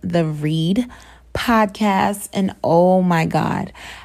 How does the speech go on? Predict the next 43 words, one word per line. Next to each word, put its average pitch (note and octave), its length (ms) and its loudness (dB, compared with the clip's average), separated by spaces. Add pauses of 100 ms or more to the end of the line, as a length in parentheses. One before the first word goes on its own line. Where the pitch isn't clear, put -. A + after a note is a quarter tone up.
(120)
I'm C4+ 120 4
so D4+ 120 4
excited G3+ 380 2
to, G3 120 0
like, E3 280 2
start D#3+ 280 0
this D#3+ 140 -4
journey D#3 260 -2
with D#3+ 160 -4
you F3 80 -4
guys. D#3+ 440 0
And F3 320 -2
as F3 200 -2
far F#3 200 2
as F#3+ 80 0
the F#3+ 100 0
journey, E3 480 0 (420)
I - 120 -2
mean, F#3 580 0
like, - 500 -4
my F3 140 0
newfound F3+ 640 2
growth, D3+ 400 0
my - 80 -4
newfound D#3+ 500 -4
freedom, E3+ 640 -2 (340)
my E3+ 140 -4
newfound E3+ 840 0
learning E3+ 360 2
more D#3+ 200 2
about C#3+ 300 0
myself C#3+ 500 -6
and D3+ 120 -4
being D#3 240 0
more D3+ 160 -2
transparent D#3 680 -2
so - 60 -4
you D3+ 140 0
guys D3 320 0
can D3+ 140 -4
have D3 160 -2
an C#3+ 80 -4
idea D3 440 -2